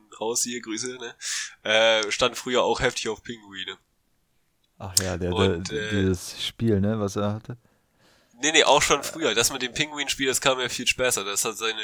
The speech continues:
Speaker 1: Liebe zu Pinguin wieder neu entfacht.
Speaker 2: Ah, okay.
Speaker 1: Äh, auf jeden Fall dieses komische Pinguin-Spiel. Da konnte man irgendwie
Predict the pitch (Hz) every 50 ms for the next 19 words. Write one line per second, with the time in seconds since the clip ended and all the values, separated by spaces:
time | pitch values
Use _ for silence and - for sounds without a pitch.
0 | 107 110 110 117 139 143 127 127 110 - - 107 - 139 131 120 107 101 104 101
1 | 101 101 104 104 101 98 98 95 98 101 - 104 107 104 95 - - - 110 -
2 | - - _ _ _ - - - - - - 120 107 104 98 95 - - 101 101
3 | 104 104 87 90 104 - 120 120 117 113 123 110 110 107 107 101 - - - -
4 | 117 113 110 107 - 95 - 123 113 113 110 107 101 98 - - - 104 101 98
5 | 95 101 101 - _ - 120 113 - 110 113 110 110 104 82 104 113 110 107 107
6 | 107 104 104 101